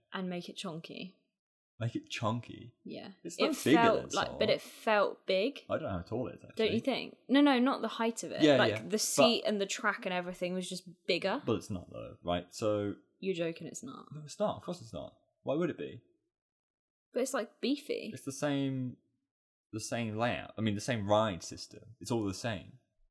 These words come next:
Speaker 1: Right, well, it did not feel like that
Speaker 2: Well,
Speaker 1: at all.
Speaker 2: but that's because
Speaker 1: It
Speaker 2: you
Speaker 1: felt
Speaker 2: can
Speaker 1: so, s-, so big, so much bigger than Saw.
Speaker 2: Because on Saw, you can't get very close. The only thing you get close to is that first drop, right?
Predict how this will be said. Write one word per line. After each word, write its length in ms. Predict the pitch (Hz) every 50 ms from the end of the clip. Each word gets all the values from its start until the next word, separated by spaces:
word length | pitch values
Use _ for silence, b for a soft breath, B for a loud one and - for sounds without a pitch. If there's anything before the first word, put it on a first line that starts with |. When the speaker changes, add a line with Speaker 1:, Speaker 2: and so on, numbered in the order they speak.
| _ _ -
Speaker 1:
Right, 200 | - 170 160 -
well, 120 | 160 170
it 100 | 160 151
did 120 | - 185 180
not 300 | 190 196 190 185 - -
feel 180 | - 196 175 160
like 160 | 151 - -
that 60 | 123 131
Speaker 2:
Well, 100 | 123 120
Speaker 1:
at 120 | 107 - - -
all. 120 | - 180 160
Speaker 2:
but 260 | 135 120 98 92 -
that's 220 | 123 113 113 107 -
because 540 | - - 104 - - 113 107 95 82 82 -
Speaker 1:
It 60 | -
Speaker 2:
you 40 | -
Speaker 1:
felt 120 | 294 285
Speaker 2:
can 40 | - -
Speaker 1:
so, 160 | - 277 254
s-, 280 | 254 - - - - 247 -
so 280 | - - - 262 247 247
big, 300 | 233 - 247 - - -
so 100 | 233 -
much 200 | 240 240 226 - _
bigger 240 | 254 262 247 262 214
than 320 | 190 180 175 180 175 185
Saw. 460 | - - - 220 190 - - - 269
Speaker 2:
Because 360 | 285 269 - - 139 131 - - -
on 160 | - 117 127 123
Saw, 540 | - - - 127 104 85 80 85 95 95 - -
you 100 | - 110
can't 300 | - - 135 131 127 117
get 180 | - 139 147 -
very 180 | - 87 80 78
close. 420 | - - - 92 - - - - _ _ _ -
The 80 | 117 123
only 120 | 139 143
thing 120 | - 127 113
you 60 | 107
get 160 | 107 101 -
close 220 | - 113 101 104 -
to 120 | - -
is 100 | - - -
that 160 | - - -
first 340 | - - 90 101 - - -
drop, 360 | - 107 92 - - - - _ _ _ _ _ _
right? 280 | - 82 82 92 104